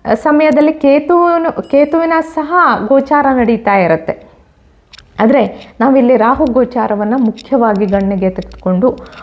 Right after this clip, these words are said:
ನೋಡ್ತಾ ಇರೋ ಕಾರಣ ರಾಹುವಿನ ಮೇಲೆ ಫೋಕಸ್ ಮಾಡಿದ್ದೇವೆ. ಮತ್ತೆ ವ್ಯಕ್ತಿಗೆ ಬಹಳಷ್ಟು,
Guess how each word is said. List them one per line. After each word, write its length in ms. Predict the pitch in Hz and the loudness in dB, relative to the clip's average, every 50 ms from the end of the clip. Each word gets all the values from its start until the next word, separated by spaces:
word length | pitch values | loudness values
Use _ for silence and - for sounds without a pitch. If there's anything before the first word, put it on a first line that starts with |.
| - - - | -12 -4 0
ನೋಡ್ತಾ 320 | 233 254 247 233 - 240 | 2 2 2 2 2 2
ಇರೋ 220 | 226 208 190 185 185 | 2 2 2 0 0
ಕಾರಣ 320 | 185 - 190 185 185 220 285 | 0 -2 -2 -2 0 0 0
ರಾಹುವಿನ 400 | 285 220 196 190 185 190 190 190 | 0 0 0 0 0 0 0 0
ಮೇಲೆ 300 | 185 185 175 175 202 302 | 0 0 0 -2 -2 -4
ಫೋಕಸ್ 460 | - - 214 190 - - 151 - - | -2 -2 -6 -6 -4 -8 -10 -10 -10
ಮಾಡಿದ್ದೇವೆ. 640 | 147 151 147 156 - 147 151 - - - - - - - - - - - - - - - | -10 -8 -8 -8 -8 -8 -10 -10 -16 -20 -20 -20 -20 -20 -20 -20 -18 -18 -20 -10 -2 0
ಮತ್ತೆ 680 | 262 359 381 370 - - 233 226 254 - - - - - - - - _ _ _ _ _ - - | 0 0 0 -2 -2 0 0 0 0 -2 -6 -16 -20 -20 -20 -20 -20 _ _ _ _ _ -8 -4
ವ್ಯಕ್ತಿಗೆ 760 | 196 214 302 359 339 - - - - 415 285 269 294 277 294 | -2 0 0 0 0 -4 -6 0 0 2 4 4 4 2 2
ಬಹಳಷ್ಟು, 1200 | - 196 190 190 196 254 240 254 302 381 392 415 403 - - - - 370 330 269 226 185 - - | 0 -2 -6 -2 -2 -2 -2 0 0 2 2 2 0 -2 -8 -4 -2 0 2 2 0 -2 -6 -10